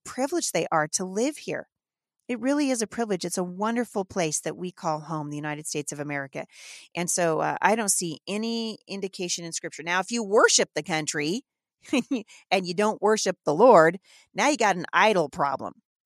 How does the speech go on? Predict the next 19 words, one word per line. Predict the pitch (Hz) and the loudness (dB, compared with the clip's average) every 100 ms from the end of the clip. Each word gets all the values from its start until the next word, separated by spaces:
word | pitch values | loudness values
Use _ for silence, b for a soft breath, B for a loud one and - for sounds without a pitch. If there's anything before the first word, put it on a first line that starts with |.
| _ _ | _ _
You | 175 | -4
know, | 160 160 | -2 0
now | 165 208 | 2 2
you're | 233 | 2
going | 214 | 0
back | 185 185 | 2 0
to | - | -2
the | 147 | -8
Ten | - 170 | -6 -6
Commandments. | 170 147 165 175 143 | -6 -4 -2 -2 -4
"You | 151 | -4
should | 165 | -2
have | 151 156 | -2 0
no | 170 208 | 2 2
other | 208 180 | 2 2
gods | 165 170 170 | 4 4 2
before | - 147 156 156 | -4 -6 -2 0
me," | 147 147 - _ _ | 0 -4 -6 _ _
right? | 143 143 175 | -4 -2 -2